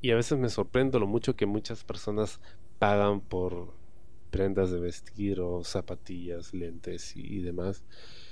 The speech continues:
Y que en realidad la calidad, si, si la analizas desde el punto de vista de la calidad del material, a veces no lo vale. Bueno, bueno, muchas veces no lo vale.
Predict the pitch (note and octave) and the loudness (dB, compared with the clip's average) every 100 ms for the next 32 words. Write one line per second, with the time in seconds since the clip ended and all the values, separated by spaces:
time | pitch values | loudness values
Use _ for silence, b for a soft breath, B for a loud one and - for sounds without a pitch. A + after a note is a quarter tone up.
0 | B B B - - - - - B2 - | B B B -10 -10 -10 -8 -6 -2 2
1 | G#2 G#2 G2+ G#2+ A#2+ - C3+ B2+ - - | 4 6 8 8 8 4 2 2 2 4
2 | G2+ G2 G2 G#2 F#2+ - - - G#2+ - | 6 6 6 6 4 -2 -4 -2 -2 -2
3 | - G2 F#2 G2 F2+ G#2+ B2 - F2+ F2 | 0 2 2 4 2 2 2 0 0 -2
4 | - F2 G2 - G#2 G#2 F#2 - G#2+ F#2+ | -4 -4 -4 -2 0 2 0 0 0 0
5 | F2 F2 F2+ F#2+ G2 G2 F#2 - F#2 F2+ | -2 -4 0 2 4 4 4 2 2 4
6 | A#2 - b b b b - - F#2+ - | 2 -2 b b b b -10 -4 0 4
7 | B2+ - - - - - - - B2+ G#2 | 4 2 -8 -8 -10 -10 -10 -8 -6 -4
8 | G2 G#2+ G2 A2 B2+ C3 A3 A#2+ - G2+ | -2 0 4 6 6 6 6 4 0 -4
9 | G2 - - - F2 E2 F2+ F2+ F#2+ F#2 | -4 -6 -8 -10 -8 -6 -6 4 4 4
10 | - - D#3+ D#3 G2+ - F3+ A2 - G#2 | 0 4 4 4 0 2 2 0 -2 4
11 | C3+ D#3+ D3+ A#3+ B2 | 8 10 10 8 4